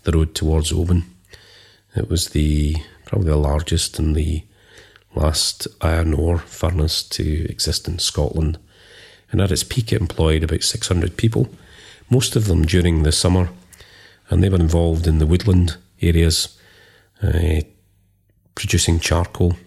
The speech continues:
The entire furnace was, uh, fueled by charcoal, and in the furnace itself, they employed about twenty people. And the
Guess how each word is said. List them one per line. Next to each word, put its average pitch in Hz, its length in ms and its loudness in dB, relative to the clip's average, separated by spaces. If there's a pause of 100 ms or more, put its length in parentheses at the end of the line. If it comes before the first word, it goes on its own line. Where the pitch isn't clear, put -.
(1000)
The 80 140 2
entire 85 380 2
furnace 82 600 0
was, - 460 -6 (720)
uh, 80 320 -2
fueled 82 440 2
by 80 160 2
charcoal, 82 680 -2 (720)
and 76 400 2
in 78 120 0
the 80 60 0
furnace 87 400 0
itself, 87 640 -2
they 78 300 0 (420)
employed 82 300 0
about - 180 -4
twenty - 380 -4
people. - 380 -4 (880)
And 82 520 -2
the 82 460 -4